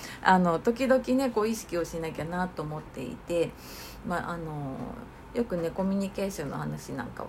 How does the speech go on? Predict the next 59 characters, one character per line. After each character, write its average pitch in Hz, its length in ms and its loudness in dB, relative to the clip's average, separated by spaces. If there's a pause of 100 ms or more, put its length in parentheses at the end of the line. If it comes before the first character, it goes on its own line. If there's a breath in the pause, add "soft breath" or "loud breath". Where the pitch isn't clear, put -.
聞 - 100 -16
く - 120 -10
と、 226 220 2
ま - 400 -8
あ、 - 20 2
や 247 60 2
っ - 20 0
ぱ 277 100 4
り 240 60 6
相 226 220 2
手 226 160 2
に 156 180 -2
ね、 160 120 0
こ 156 160 2
う - 20 2
目 175 200 0
を 143 100 2
合 143 100 2
わ 147 120 -2
せ - 140 -10
て、 - 320 -6 (100)
今 269 200 6
ち 220 80 2
ょ 185 40 4
っ - 40 0
と、 185 200 4 (260 loud breath)
あ - 80 -4
の、 180 100 -4
声 220 200 4
だ 160 120 0
け 165 100 -2
な 147 100 -2
の 143 120 -2
で 147 80 -2
分 147 100 0
か 160 120 -4
り 160 100 -4
に 156 80 -6
く 156 180 -6
い 139 60 -4
ん 123 60 -4
で - 100 -8
す - 100 -12
け - 80 -12
れ - 100 -6
ど 170 140 -6
も、 208 240 0 (380 loud breath)
え 180 40 -10
っ - 220 -10
と、 - 100 -6
一 - 140 -6
番 240 160 4
目 285 120 2
の 285 100 2
方 220 140 6
は 170 100 4
私、 156 460 -2
ち - 40 -10
ょ - 0 -